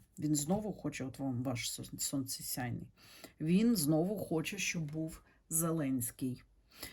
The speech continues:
Давайте подивимося. Оце співпраця їхня, бачите? У них співпраця і давно. Тут ідуть за ресурси співпраця. Давайте я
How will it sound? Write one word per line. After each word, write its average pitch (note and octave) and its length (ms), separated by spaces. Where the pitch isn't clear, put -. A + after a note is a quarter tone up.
Давайте G#3 280
подивимося. F#3 600
Оце F#3+ 240
співпраця D#3+ 720
їхня, F#3 360
бачите? F#3 460
У E3+ 100
них F3+ 200
співпраця - 720
і E3 80
давно. F3 420
Тут F#3 200
ідуть E3 320
за E3+ 180
ресурси - 640
співпраця. G3 800
Давайте G#3+ 420
я F3+ 140